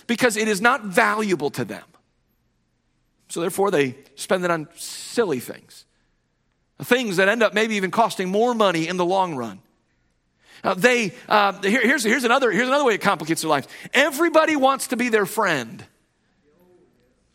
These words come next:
And then, and then as a result, they don't know who to trust. In other words, are you just trying to get close to me because you heard I have hundreds of millions of dollars? Or do you really care about me?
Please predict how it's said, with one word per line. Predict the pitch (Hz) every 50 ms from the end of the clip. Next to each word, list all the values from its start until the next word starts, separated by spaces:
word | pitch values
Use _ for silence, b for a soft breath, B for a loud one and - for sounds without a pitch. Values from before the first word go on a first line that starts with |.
| _ -
And | - 214
then, | 226 262 302 269 220
and | 220 233
then | 269 285
as | 262 233
a |
result, | 233 214 240 247 262 220
they | 226 240
don't | 247
know | 247 233
who | 220 240
to | 220
trust. | 180 - 269 254 208 - - - - -
In | - _ _ _ _ _ _ _ _ _ _ _ _ _ _ _ -
other | 269 294
words, | 247 226
are | 220
you | 226 277 330
just | 302 330 247 -
trying | - 269 277 277 277
to | 262
get | 247 220
close | - 220 269 269 - -
to | -
me | 262 262 269 285
because | 277 240 - 226 202 185
you | 247 233
heard | 220 247 233
I | 226 240 226
have | 220 214
hundreds | 190 214 247 247 247 196
of | 247 220
millions | 240 254 254 262 254 233
of | 233 226
dollars? | 214 233 247 262 320 403 453 453 - - - - b b b b b b b b b b
Or | - 277
do | 285
you | 294 302
really | 311 320 330 339 -
care | - 311 285 254
about | 202 165 156 123 104 - 101
me? | - 95 -